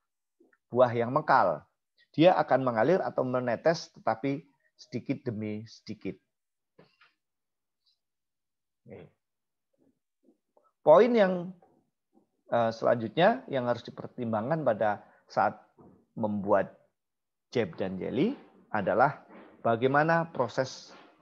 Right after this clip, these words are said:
pemasakan atau pemanasan.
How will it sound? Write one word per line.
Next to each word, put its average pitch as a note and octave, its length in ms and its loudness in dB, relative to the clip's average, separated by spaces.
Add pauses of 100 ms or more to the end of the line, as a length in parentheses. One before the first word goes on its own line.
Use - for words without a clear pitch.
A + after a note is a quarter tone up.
(1600)
pemasakan A#2 800 -2
atau A2+ 240 -4
pemanasan. G2+ 640 -8